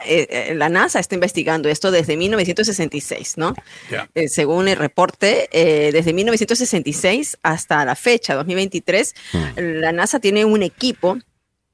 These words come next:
Speaker 1: eh, de, de un, un grupo que está analizándolo y se han visto ochocientos avistamientos,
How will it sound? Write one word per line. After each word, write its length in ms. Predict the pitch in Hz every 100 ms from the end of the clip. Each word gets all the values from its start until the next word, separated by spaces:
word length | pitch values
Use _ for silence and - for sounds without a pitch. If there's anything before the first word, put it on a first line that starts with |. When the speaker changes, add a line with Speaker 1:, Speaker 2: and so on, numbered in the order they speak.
| -
Speaker 1:
eh, 440 | 165 185 190 196
de, 200 | 175 - -
de 240 | 147 151 180
un, 160 | 175
un 180 | 170 190
grupo 360 | 190 247 220 185
que 80 | 151
está 340 | - 165 170
analizándolo 920 | - 160 151 147 185 175 180 202 262 - _
y 240 | 185 156
se 140 | 143 170
han 280 | 185 214 196
visto 400 | 196 214 247 -
ochocientos 760 | 196 - 151 - 175 180 226 226
avistamientos, 840 | 170 - 139 151 143 131 214 -